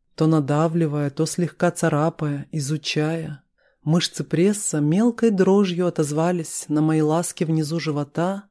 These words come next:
и уверенные поглаживания пока скрытого тканью брюк мужского органа.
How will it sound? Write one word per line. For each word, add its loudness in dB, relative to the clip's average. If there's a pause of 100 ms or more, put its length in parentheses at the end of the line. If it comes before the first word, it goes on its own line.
(200)
и -4
уверенные 2
поглаживания -2
пока -6
скрытого -4
тканью 0
брюк -2
мужского -4
органа. -6